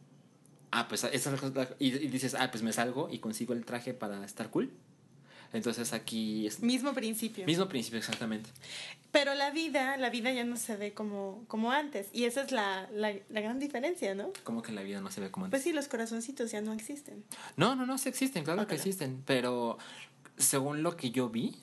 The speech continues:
Speaker 1: porque hay decenas de horas disponibles hoy del nuevo Zelda, no las recuperas como antes, donde cortabas pastito
Speaker 2: Ah, bueno,
Speaker 1: y te
Speaker 2: sí.
Speaker 1: salía un corazoncito y ya, te curabas.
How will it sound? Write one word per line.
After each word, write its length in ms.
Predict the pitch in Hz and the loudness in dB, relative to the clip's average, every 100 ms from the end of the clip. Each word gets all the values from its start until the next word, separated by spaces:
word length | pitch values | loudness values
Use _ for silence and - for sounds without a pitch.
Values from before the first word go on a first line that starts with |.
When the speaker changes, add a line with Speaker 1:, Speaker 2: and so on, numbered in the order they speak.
| - - | -20 -6
Speaker 1:
porque 220 | 123 120 | -4 0
hay 180 | 113 117 - - - - - - | 0 0 -6 -20 -20 -20 -18 -4
decenas 520 | 120 - 117 117 117 | 0 0 0 0 0
de 80 | 110 | 0
horas 220 | 101 107 | 0 -2
disponibles 800 | 107 - 101 95 104 - - - - | -4 -6 -4 -2 -2 -4 -4 -6 -6
hoy 340 | - 101 127 175 | 0 0 0 -2
del 320 | 113 101 95 98 | -2 0 0 0
nuevo 180 | 101 | 0
Zelda, 260 | - 110 135 - - - - | 0 -2 -2 -6 -14 -14 -4
no 220 | 120 131 | 2 2
las 160 | 147 139 | 2 -2
recuperas 520 | 127 110 123 123 135 | -4 0 0 0 0
como 280 | 127 113 110 | 0 2 2
antes, 340 | 110 131 131 | 0 0 0
donde 460 | 113 104 101 101 101 | 0 0 0 -2 0
cortabas 480 | 110 - 131 143 - | -2 2 2 2 0
pastito 640 | 107 - - 135 254 - - - _ - | -2 -2 -6 -2 -2 -2 -12 -20 _ -4
Speaker 2:
Ah, 240 | 247 240 | -2 0
bueno, 200 | 226 214 202 | -2 -2 -2
Speaker 1:
y 80 | 226 | 0
te 140 | 233 | 0
Speaker 2:
sí. 80 | 220 | 0
Speaker 1:
salía 240 | 113 117 | 2 2
un 40 | 117 | 2
corazoncito 640 | 127 123 107 - 110 110 | 0 0 -2 -2 -4 -4
y 60 | 98 | -6
ya, 180 | 98 - | -6 -8
te 100 | 110 | -10
curabas. 400 | 107 190 - | -8 -8 -10